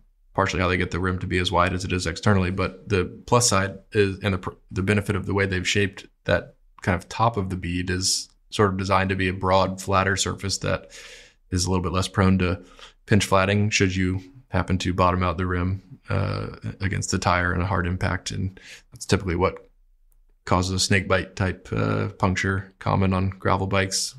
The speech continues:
with low pressures on rougher surfaces. So, um, a little bit of extra, uh, benefit there as well. So nice to see kind of a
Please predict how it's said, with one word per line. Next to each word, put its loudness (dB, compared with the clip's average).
with -12
low 4
pressures 0
on 0
rougher 0
surfaces. -2
So, 0
um, 2
a 4
little 4
bit 2
of 0
extra, 0
uh, 2
benefit 0
there 2
as -2
well. 0
So 0
nice 0
to -4
see -2
kind -2
of -4
a -4